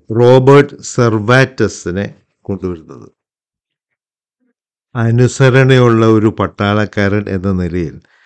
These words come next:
താൻ മേലധികാരികളുടെ ആജ്ഞകൾ നടപ്പാക്കുക മാത്രമേ ചെയ്തിരുന്നുള്ളൂ എന്ന് പറഞ്ഞ് അഡോൾഫ് തൻ്റെ നടപടികളെ ന്യായീകരിച്ചു. സാക്ഷികൾ,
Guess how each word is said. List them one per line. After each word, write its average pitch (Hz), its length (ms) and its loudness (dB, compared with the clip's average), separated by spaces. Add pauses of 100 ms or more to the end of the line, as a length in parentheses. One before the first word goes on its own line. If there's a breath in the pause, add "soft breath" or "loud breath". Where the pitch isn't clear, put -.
(340 soft breath)
താൻ 104 240 0 (280)
മേലധികാരികളുടെ 117 1400 0 (160)
ആജ്ഞകൾ 104 500 -4 (100)
നടപ്പാക്കുക 110 920 -2
മാത്രമേ 110 500 0
ചെയ്തിരുന്നുള്ളൂ 101 800 -2 (500 soft breath)
എന്ന് 113 220 -2
പറഞ്ഞ് 107 440 -2
അഡോൾഫ് 107 600 -2
തൻ്റെ 98 360 0 (140)
നടപടികളെ 104 880 0
ന്യായീകരിച്ചു. 98 760 -2 (1160)
സാക്ഷികൾ, 113 520 0